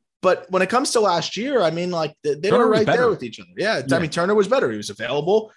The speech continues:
Speaker 1: He did more. Uh, <laughs> he almost went thirty thirty. I, like, you know, he was just better last year. But you're thinking about Tatis's season, f-, you know, front and center, and you're thinking about Tatis front and center as well.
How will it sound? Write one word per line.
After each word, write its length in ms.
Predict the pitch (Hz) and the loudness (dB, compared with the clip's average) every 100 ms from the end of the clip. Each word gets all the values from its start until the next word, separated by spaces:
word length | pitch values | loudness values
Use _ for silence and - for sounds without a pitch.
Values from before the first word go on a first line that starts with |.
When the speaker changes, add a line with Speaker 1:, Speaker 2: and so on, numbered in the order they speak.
| - | -12
Speaker 1:
He 80 | 117 | -8
did 220 | 120 156 | -2 0
more. 460 | 180 208 226 240 - - | 2 2 2 -2 -10 -4
Uh, 280 | 127 107 85 - _ | -2 -2 -4 -12 _
<laughs> 240 | - 156 127 | -12 -10 -10
he 200 | - 135 | -6 -2
almost 280 | 156 156 165 | 0 0 0
went 160 | 131 | -2
thirty 280 | - 147 135 | 0 2 0
thirty. 500 | - 127 170 233 247 _ - - | 0 0 2 0 -2 _ -20 -4
I, 300 | 143 151 113 | -2 -2 -2
like, 220 | 165 185 170 180 190 | 0 -2 -2 -8 0
you 80 | |
know, 100 | 202 | 4
he 140 | 180 202 | 4 2
was 100 | 220 | 0
just 140 | 233 | -2
better 200 | 254 302 | 0 0
last 280 | 170 104 - | 0 -2 -8
year. 100 | 107 | -6
But 220 | 131 160 _ _ _ | -4 -4 _ _ _
you're 460 | 151 151 139 175 202 | -12 -8 0 2 4
thinking 320 | 220 202 196 | 2 0 0
about 240 | 185 175 | 2 0
Tatis's 580 | 180 165 170 170 160 139 | 0 -2 -4 -8 -8 -8
season, 400 | 147 143 139 131 | -10 -8 -8 -8
f-, 200 | 123 - _ 156 | -10 -18 _ -10
you 140 | 139 | -8
know, 60 | 107 | -6
front 240 | - 135 | -4 -6
and 100 | 131 | -4
center, 300 | 151 123 80 - - - | -6 -6 -10 -20 -20 -10
and 140 | 143 143 | -4 -2
you're 100 | 147 | -2
thinking 180 | 170 160 | -2 0
about 200 | 147 147 | 0 0
Tatis 400 | 131 - 135 - | -6 -4 -6 -6
front 160 | 127 | -8
and 100 | 123 | -6
center 240 | 123 127 117 | -6 -4 -6
as 140 | 107 | -4
well. 320 | 151 170 - | -2 -2 -2